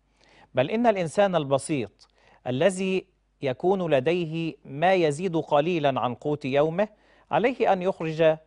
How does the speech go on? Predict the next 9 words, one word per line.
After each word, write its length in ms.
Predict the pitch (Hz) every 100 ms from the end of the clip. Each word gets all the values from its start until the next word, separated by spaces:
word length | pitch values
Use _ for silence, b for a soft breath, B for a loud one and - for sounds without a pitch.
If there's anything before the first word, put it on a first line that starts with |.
| _
زكاة 360 | 135 135 165 165
الفطر، 500 | 135 - 147 - - b b b
لأن 300 | 123 160 170
الله 340 | 135 143 175 151
عز 300 | 147 156 139
وجل 600 | 120 123 151 139 139 135 b b b
شاء 520 | - - 175 165 156 143
ألا 280 | 135 131
يحرم 840 | 127 165 185 - 156 185 190 190